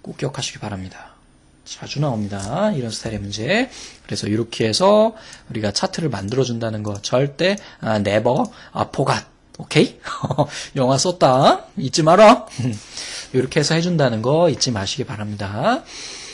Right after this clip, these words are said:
그 다음에 그래프 레이아웃 설정하는 거 우리 다 봤죠? 그리고 그래프 형태 변경하는 거 봤고요. 요거. 아, 항상 이 스타일이야, 항상. 그래서 이럴 때는 항상 그리고 또 꺾은 선형을 씁니다. 그리고 항상 거의 팔십 퍼센트의 문제가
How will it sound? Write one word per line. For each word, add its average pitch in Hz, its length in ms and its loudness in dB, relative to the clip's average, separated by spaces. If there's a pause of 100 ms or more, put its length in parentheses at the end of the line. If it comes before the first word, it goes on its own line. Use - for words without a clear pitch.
(140)
그 160 80 -8
다음에 208 500 6
그래프 180 320 0
레이아웃 156 400 6
설정하는 160 520 2
거 208 300 4
우리 143 460 0
다 147 140 -4
봤죠? 131 720 0 (380)
그리고 120 240 -4
그래프 135 340 -2
형태 165 340 0
변경하는 131 520 0
거 113 100 -4
봤고요. 175 840 2 (340)
요거. 117 480 2 (400)
아, 120 80 -4
항상 277 400 6
이 170 100 8
스타일이야, 233 480 6
항상. 151 520 0 (260)
그래서 147 400 4 (320)
이럴 190 220 8
때는 180 200 4
항상 240 260 4
그리고 185 200 4
또 220 80 -2
꺾은 233 300 2
선형을 180 280 6
씁니다. 139 640 2
그리고 143 220 2
항상 240 380 2
거의 220 300 4
팔십 - 320 4
퍼센트의 240 380 4
문제가 143 540 4